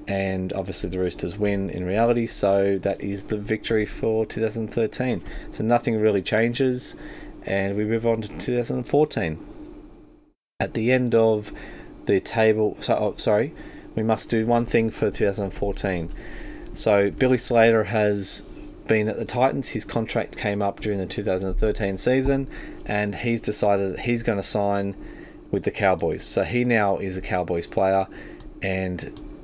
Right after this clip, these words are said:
Cameron Smith is a Broncos player. We haven't got them in the same club yet, um, which is interesting 'cause that can still happen. Very unlikely to happen, but it can still happen. So, uh,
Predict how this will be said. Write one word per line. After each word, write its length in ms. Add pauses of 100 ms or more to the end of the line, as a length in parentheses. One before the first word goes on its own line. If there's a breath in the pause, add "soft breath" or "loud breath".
Cameron 260
Smith 280
is 100
a 60
Broncos 420
player. 320
We 120
haven't 320
got 120
them 140
in 100
the 60
same 280
club 300
yet, 260 (680 loud breath)
um, 420 (260)
which 200
is 100
interesting 560
'cause 400
that 300
can 320
still 240
happen. 440 (640 loud breath)
Very 160
unlikely 460
to 60
happen, 280
but 120
it 100
can 260
still 240
happen. 320
So, 400 (540 loud breath)
uh, 320